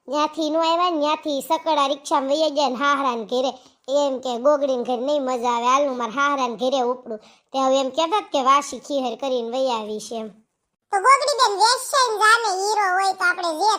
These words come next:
Speaker 2: થોડા ઘણા પૈસા આવ્યા એ.
Speaker 1: હવે તું સાની મની રે ને, ઝીણકુડી, નકર હમણાં તારો વારો છે, મને ડોશ મારે લડી લેવા દે ને. દયાએ વાળી થાતી તો હવે એને કોણ લે, એને કોઈ હું ગઈ નહીં. જો ને કેવો ફોન લઈને ઊભો છે.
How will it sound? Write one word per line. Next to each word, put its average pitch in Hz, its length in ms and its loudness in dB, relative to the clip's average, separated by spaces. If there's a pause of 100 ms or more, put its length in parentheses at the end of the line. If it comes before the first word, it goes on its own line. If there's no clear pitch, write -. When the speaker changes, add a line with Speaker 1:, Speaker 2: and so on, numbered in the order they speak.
Speaker 2:
થોડા 392 240 2
ઘણા 320 260 -6
પૈસા 330 420 -6
આવ્યા 285 440 -8
એ. 294 40 -20 (840)
Speaker 1:
હવે 302 80 4
તું 294 240 -2
સાની 262 360 0
મની 247 220 0
રે 233 140 -2
ને, 233 160 -4
ઝીણકુડી, 254 600 -2
નકર 226 260 -8
હમણાં 226 220 -4
તારો 233 320 -2
વારો 233 280 2
છે, 226 140 -6
મને 226 240 -6
ડોશ 262 300 -2
મારે 240 340 -6
લડી 262 300 0
લેવા 262 240 0
દે 262 160 -4
ને. 254 200 -8 (440)
દયાએ 240 400 0
વાળી 240 300 -2
થાતી 233 340 -8
તો 233 60 -8
હવે 226 180 -4
એને 254 220 0
કોણ 285 300 -2
લે, 247 260 -2
એને 254 120 -2
કોઈ 254 180 -2
હું 240 320 -4
ગઈ 254 260 0
નહીં. 233 240 -6 (400)
જો 262 160 -2
ને 277 140 -4
કેવો 285 320 -2 (160)
ફોન 262 200 -2
લઈને 226 300 -4
ઊભો 226 420 -2
છે. 196 280 -12